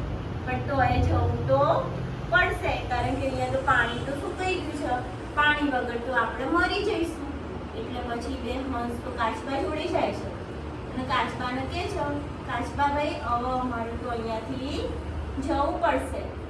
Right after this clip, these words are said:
કારણ કે હવે પાણી તો નથી." એટલે કાચબો તો રડું રડું થઈ ગયો.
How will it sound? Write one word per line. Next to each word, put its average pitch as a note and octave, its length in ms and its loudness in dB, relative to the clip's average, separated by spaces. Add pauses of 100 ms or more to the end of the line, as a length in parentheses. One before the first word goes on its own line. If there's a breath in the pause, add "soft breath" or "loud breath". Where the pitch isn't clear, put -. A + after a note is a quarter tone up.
(200)
કારણ A#3+ 260 -2
કે C4+ 140 -4
હવે B3 260 2
પાણી A3+ 340 0
તો - 540 2 (280)
નથી." D4+ 480 -2 (520)
એટલે B3 120 -4
કાચબો B3 460 0
તો C4+ 280 2
રડું C4+ 420 2
રડું D#4+ 400 4
થઈ C#4+ 140 0
ગયો. A3+ 360 -6